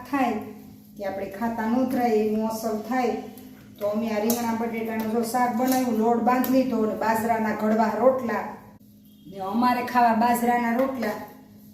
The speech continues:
તો આપણી જો બાજરાના રોટલા ઘડવાના છે ને આપણી જો ઘી પર ગરમ મૂકી દીધું તો ઘી પર ગરમ થવા માંડ્યું. તો જો ઘી ઊનું થેગું ને એવા આપણે જો તેલ થેગું એટલે બે કાપ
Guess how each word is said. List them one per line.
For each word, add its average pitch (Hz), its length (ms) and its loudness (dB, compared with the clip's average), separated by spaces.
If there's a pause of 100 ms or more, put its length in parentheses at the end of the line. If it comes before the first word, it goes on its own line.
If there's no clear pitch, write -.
તો 196 40 -12 (120)
આપણી 214 320 -6
જો 226 180 0
બાજરાના 220 520 0
રોટલા 240 360 -2
ઘડવાના 262 560 2
છે 262 140 8
ને 240 100 2
આપણી 226 300 0
જો 262 180 4
ઘી 254 240 2
પર 247 180 0
ગરમ 262 300 4
મૂકી 262 240 4
દીધું 269 380 0 (680)
તો 214 60 -4 (140)
ઘી 262 240 4
પર 254 120 0 (100)
ગરમ 247 220 2 (100)
થવા 277 300 2
માંડ્યું. 214 400 -2 (1080)
તો 196 60 -6 (120)
જો 220 80 -2 (160)
ઘી 240 180 4 (100)
ઊનું 240 320 0
થેગું 254 340 4 (1300)
ને 185 100 -4 (120)
એવા 226 160 2
આપણે 220 300 2
જો 233 80 4
તેલ 247 360 4 (100)
થેગું 226 360 6
એટલે 202 200 -4 (220)
બે 233 80 4 (120)
કાપ 220 180 -4